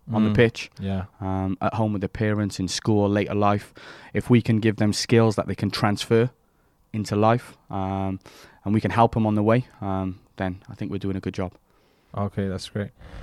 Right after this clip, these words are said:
Speaker 2: So you also talked a little bit about the pathway, uh, um, educating, edu-, your education, pathway to kid-, ed-, education. Is there a pathway for you when you become a,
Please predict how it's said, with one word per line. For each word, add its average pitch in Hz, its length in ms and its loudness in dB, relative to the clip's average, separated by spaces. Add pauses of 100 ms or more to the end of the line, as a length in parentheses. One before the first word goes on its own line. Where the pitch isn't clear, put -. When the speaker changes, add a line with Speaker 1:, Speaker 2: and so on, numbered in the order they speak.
(140)
Speaker 2:
So 110 240 4
you 110 180 4
also 120 280 2
talked 113 320 2
a 107 40 2
little 101 200 0
bit 98 100 0
about 92 320 0
the 90 80 -6
pathway, 98 800 -2
uh, 92 520 -6 (440)
um, 85 520 -8 (460)
educating, 101 760 -2
edu-, 107 300 -6
your 123 180 6
education, 104 680 -2
pathway 107 340 0
to 95 120 -10
kid-, 107 320 -6
ed-, 101 240 -4
education. 95 640 -6 (1040)
Is 135 160 4
there 139 160 8
a 107 60 8
pathway 117 560 0
for - 120 -2
you 101 480 2 (260)
when 101 200 -4
you 101 80 -2
become 104 400 -2
a, 82 500 -8